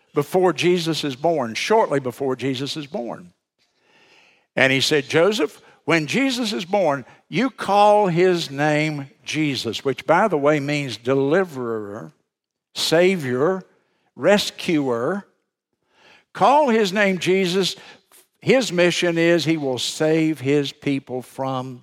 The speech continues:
their sins." He's not a political leader. He's not a social leader.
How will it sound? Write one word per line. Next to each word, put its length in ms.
their 420
sins." 560
He's 220
not 220
a 60
political 720
leader. 420
He's 180
not 220
a 80
social 600
leader. 360